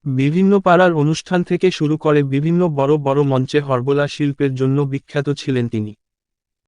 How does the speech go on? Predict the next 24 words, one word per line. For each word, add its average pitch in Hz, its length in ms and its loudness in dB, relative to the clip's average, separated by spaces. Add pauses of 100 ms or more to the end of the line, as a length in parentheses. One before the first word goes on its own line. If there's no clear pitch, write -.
একসময় 190 540 2
টিভির 175 360 0
পর্দায় 170 400 2
বা 143 220 2
যুগবাণী 139 500 0
রেডিওতে 160 520 0
ও 143 140 -2
তার 135 240 0
ডাক 123 220 -2
আসে, 131 260 -2
সেখানেও 143 520 -2
বেশ 139 280 -2
কিছুদিন 160 500 -2
বিনোদন 135 440 0
দিয়েছি। 110 420 -6 (880)
তারপর 151 400 2
সেখান 190 420 0
থেকে 185 280 0
চলচ্চিত্র 160 720 -2
জগতে 147 500 0
ও 143 120 0
নাবার 139 320 2
সুযোগ 123 380 -2
হয়, 110 200 -8